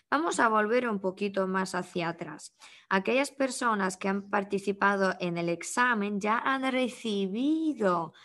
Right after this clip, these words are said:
ya han recibido un ranking y este ranking se convertirá en los puntos para los tokens You Gain.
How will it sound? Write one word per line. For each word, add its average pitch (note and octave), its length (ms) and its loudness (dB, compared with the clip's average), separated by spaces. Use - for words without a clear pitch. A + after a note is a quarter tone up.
ya A3 200 2
han C4+ 80 0
recibido B3 720 0
un G#3+ 180 0
ranking G3 600 0
y G#3 120 4
este A3 300 0
ranking B3+ 760 0
se A3 360 -4
convertirá G3+ 1160 2
en G#3+ 300 -2
los F3+ 360 -2
puntos C4 840 -4
para F#3+ 360 4
los C4+ 300 -2
tokens G3+ 440 -4
You F3+ 300 -2
Gain. A3+ 400 -2